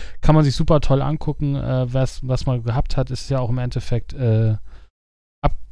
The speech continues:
au-, aufwärtskompatibel, also die alten Versionen werden dann einfach upgegradet auf die Next Gen. Die PlayStation fünf Version soll wohl ein bisschen technische Makel haben, was das Next Gen Update,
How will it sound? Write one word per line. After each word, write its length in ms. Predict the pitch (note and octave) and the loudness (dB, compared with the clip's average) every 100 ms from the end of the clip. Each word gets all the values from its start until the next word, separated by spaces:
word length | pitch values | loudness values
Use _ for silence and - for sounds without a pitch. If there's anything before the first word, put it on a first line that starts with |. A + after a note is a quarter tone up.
| - | -4
au-, 220 | C#3+ B2+ B2+ | 2 4 4
aufwärtskompatibel, 1040 | C#3+ D3+ C#3 - C3 B2 A#2+ - B2 B2 | 2 2 2 4 2 2 0 0 0 0
also 220 | A#2 A2+ | -2 -6
die 120 | A2+ A#2 | -6 -4
alten 280 | A#2+ A#2+ | -4 -2
Versionen 400 | A#2 A2 A2+ A2+ | -2 0 0 0
werden 140 | G#2+ G#2+ | -2 -2
dann 100 | A#2 | -4
einfach 240 | A2+ A#2+ | -6 -4
upgegradet 420 | A#2+ A#2 A#2+ A2+ | -4 -4 -4 -4
auf 140 | A#2 - | -4 -4
die 80 | A2+ | -4
Next 320 | A2 - - | -4 -6 -6
Gen. 240 | A#2+ A#2 | -4 -2
Die 80 | A2+ | 2
PlayStation 560 | - C#3 - C#3 C#3 C3 | 4 4 4 2 2 0
fünf 320 | - D3+ D#3+ | 2 2 4
Version 340 | D3+ C3+ C#3+ | 2 2 2
soll 300 | B2+ C3 C3+ | 2 4 2
wohl 80 | C3 | 0
ein 60 | A#2 | -2
bisschen 520 | - C#3+ C3+ C3 B2 | -2 -2 -2 -2 -4
technische 440 | C3 - C3+ - | -2 0 -2 -2
Makel 800 | A2+ A#2+ B2 A#2+ A#2+ D3 E3 C#3+ | -2 -2 -2 -2 -2 -2 0 0
haben, 320 | C#3 C#3+ C3+ | 2 0 0
was 200 | B2+ - | -2 -4
das 180 | - - | -6 -4
Next 280 | C3 - - | -2 -4 -4
Gen 160 | C3+ C3 | -6 -4
Update, 380 | B2+ - B2+ | -4 -4 -6